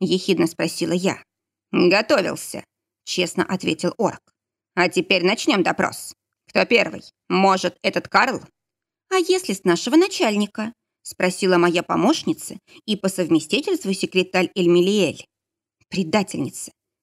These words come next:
Ну, попросишь у меня ещё лишний выходной». «Её я лично допрошу вечером»,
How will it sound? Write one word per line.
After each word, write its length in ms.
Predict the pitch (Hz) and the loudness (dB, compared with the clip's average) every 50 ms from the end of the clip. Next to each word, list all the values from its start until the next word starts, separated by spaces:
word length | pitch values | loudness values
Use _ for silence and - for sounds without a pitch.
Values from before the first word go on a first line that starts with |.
| _ | _
Ну, 140 | - 415 381 | -2 -2 -2
попросишь 580 | 381 381 359 359 - 196 190 180 - - 196 - - | 0 0 -2 0 2 0 0 0 0 -6 -10 -8 -2
у 60 | 254 | 0
меня 260 | 220 202 185 170 160 | 2 4 4 4 4
ещё 240 | 165 165 - - 185 | 2 0 -2 -2 0
лишний 300 | 180 175 - - 170 170 | 0 0 0 0 -2 -2
выходной». 500 | 165 180 - 220 233 220 233 175 - - - - - - _ _ _ _ _ _ _ _ _ _ _ | -2 -2 -2 -4 0 2 2 2 2 -2 -12 -20 -20 -20 _ _ _ _ _ _ _ _ _ _ _
«Её 440 | - 160 180 175 180 185 185 185 190 | -2 0 2 2 4 2 2 2 2
я 140 | 196 196 214 | 2 2 2
лично 380 | 254 269 180 - - - 180 175 | 0 -2 -4 -4 -2 -2 0 0
допрошу 420 | 175 - - 165 180 - - 226 | 0 0 0 -2 -2 0 -2 0
вечером», 540 | 240 226 135 - - - 160 - 143 131 | 0 0 -4 -6 -6 -8 -8 -8 -8 -12